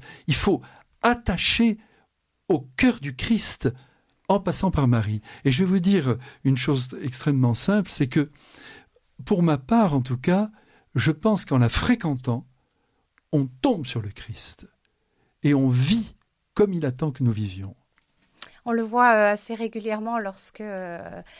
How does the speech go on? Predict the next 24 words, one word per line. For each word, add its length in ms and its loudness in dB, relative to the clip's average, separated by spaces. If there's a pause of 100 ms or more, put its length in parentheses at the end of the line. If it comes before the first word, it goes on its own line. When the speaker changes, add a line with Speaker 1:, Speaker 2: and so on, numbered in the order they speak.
(160)
Speaker 2:
à 60 -8
la 80 -4
permanence 560 -8
téléphonique 600 -10
de, 280 -12
de 140 -14
l'association, 840 -12 (360)
nous 160 -10
avons 260 -8
des 240 -10
appels 320 -8
de, 260 -14 (100)
très, 180 -6
très 220 -12
touchants 400 -14
de 100 -14
personnes 500 -12
qui 160 -16
nous 140 -10
disent 280 -12
qu'elles 220 -12
ont 80 -10
été 240 -14
converties, 680 -16